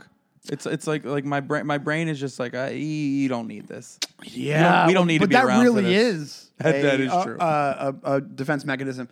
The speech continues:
Speaker 2: Well, you, even with, <laughs> even if you look at the books on my <laughs> shelf in my apartment, it really kinda runs the gamut.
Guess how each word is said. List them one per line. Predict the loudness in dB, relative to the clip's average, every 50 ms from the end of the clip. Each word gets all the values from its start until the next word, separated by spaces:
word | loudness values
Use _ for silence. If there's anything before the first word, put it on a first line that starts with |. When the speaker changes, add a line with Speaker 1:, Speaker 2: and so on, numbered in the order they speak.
| _ _ -20 -18 -8 -4
Speaker 2:
Well, | -2 -2
you, | -2 -2 -2 -2
even | -4 -4 -2 -2 -4
with, | -4 -4 -4 -8 -8 -10 -10 -10
<laughs> | -10
even | -8 -6 -2 -2
if | -2 -2 -2 -6
you | -6 -4
look | -4 -4 -4
at | -4 -6
the | -6 -6
books | -2 0 -2 -2 -2 -8 -16 -18 -20 -20 -20 -12 -8
on | -8 -6 -4
my | -6 -4 -2
<laughs> | -4
shelf | -4 -2 -2 -2 -2 -2 -6
in | -6 -6
my | -4 -4 -4
apartment, | -4 -6 -6 -6 -6 -4 -6 -6 -8 -8 -8 -12 -18 -20 -20 -20 -14 -4 -2
it | 0 0
really | 2 2 2 2 2 2
kinda | 0 0 0 2 4 4
runs | 4 4 4 4 2 0
the | -4 -4
gamut. | 0 0 0 2 0 0 -4 -6